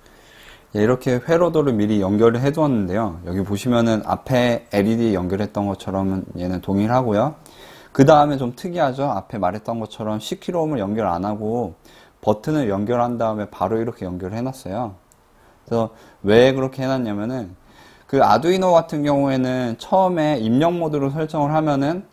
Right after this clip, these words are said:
그 입력 핀으로 설정한 곳에 조그마한 전류가 또 흘러가기 때문에 그 입력 핀의 전압이 로나 하이로 튕겨 막 계속 왔다 갔다, 소음이라고 하죠. 노이즈처럼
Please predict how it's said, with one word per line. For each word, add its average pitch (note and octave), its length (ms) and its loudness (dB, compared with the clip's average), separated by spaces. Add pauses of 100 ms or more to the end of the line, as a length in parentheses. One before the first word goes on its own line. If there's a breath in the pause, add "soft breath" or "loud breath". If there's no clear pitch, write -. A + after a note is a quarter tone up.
(260)
그 B2 360 2
입력 D3+ 420 2
핀으로 D3+ 340 -2
설정한 D3+ 500 -2
곳에 G#2 460 -4 (420 soft breath)
조그마한 D3 640 6
전류가 A#2+ 540 -2
또 A#2+ 120 -2
흘러가기 D#3+ 580 0
때문에 G2+ 800 -4 (360 soft breath)
그 G#2 600 -2
입력 B2 380 0
핀의 A#2+ 280 -2
전압이 G#2 640 -2 (300)
로나 A2+ 500 2
하이로 D3 640 0 (240)
튕겨 F#3+ 640 4 (100)
막 - 340 -8 (360 soft breath)
계속 E3+ 280 0
왔다 A2 260 4
갔다, C3 280 0
소음이라고 D3+ 600 2
하죠. G#2 120 -2
노이즈처럼 G#2 720 -2